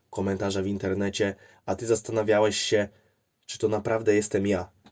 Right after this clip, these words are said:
I poznaj Piotra, dwudziestoośmioletniego grafika, który pewnego dnia zdał sobie sprawę, że jego życie online stało się toksycznym bagnem pełnym gniewu i frustracji. I co zrobiłby to zmienić? Właśnie dziś porozmawiamy o czymś, co dotyka nas wszystkich.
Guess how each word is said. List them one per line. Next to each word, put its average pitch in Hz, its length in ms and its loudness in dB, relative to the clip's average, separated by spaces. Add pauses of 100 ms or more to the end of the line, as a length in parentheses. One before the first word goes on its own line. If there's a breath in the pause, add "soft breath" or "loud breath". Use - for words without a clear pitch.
(240)
I 98 100 -10
poznaj 120 300 -2
Piotra, 101 320 2
dwudziestoośmioletniego 104 920 -4
grafika, 101 560 -2 (300 loud breath)
który 101 160 -2
pewnego 107 420 0
dnia 104 180 -2
zdał 101 180 0
sobie 98 220 -4
sprawę, 98 340 0
że 101 160 0
jego 101 220 2
życie 104 300 -6
online 107 280 -4
stało 104 260 -2
się 101 160 -6
toksycznym - 600 -6 (360 soft breath)
bagnem 104 600 2 (200 soft breath)
pełnym 107 400 -4
gniewu 107 460 -4
i 98 80 -10
frustracji. 113 680 -2 (300 loud breath)
I 104 80 -8
co 107 140 0
zrobiłby 120 400 4
to 123 120 -2
zmienić? 127 460 -2 (1120)
Właśnie 104 280 -8
dziś 104 160 -6
porozmawiamy 98 600 0
o 104 100 -2
czymś, 101 200 -6
co 104 100 -6
dotyka 101 300 -2
nas 95 200 -2
wszystkich. 101 440 -6